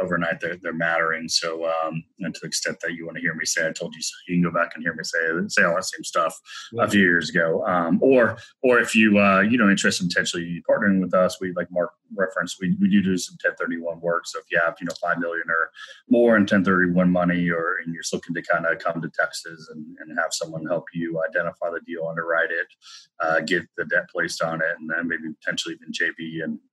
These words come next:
Speaker 1: operate the deal on a go-forward basis, you know, our, the best way is simply go to my company's website. The company is, uh, S P I Advisory, so just go to S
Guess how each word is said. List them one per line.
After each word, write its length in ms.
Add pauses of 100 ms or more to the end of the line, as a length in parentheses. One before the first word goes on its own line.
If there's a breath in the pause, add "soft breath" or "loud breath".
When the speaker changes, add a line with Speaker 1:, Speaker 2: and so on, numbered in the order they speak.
(120)
Speaker 1:
operate 300
the 80
deal 240
on 100
a 60
go-forward 400
basis, 420
you 80
know, 180
our, 260
the 80
best 200
way 100
is 120
simply 220
go 80
to 40
my 100
company's 360
website. 540 (320 loud breath)
The 60
company 340
is, 180
uh, 180
S 200
P 200
I 260
Advisory, 760
so 180
just 200
go 120
to 320
S 220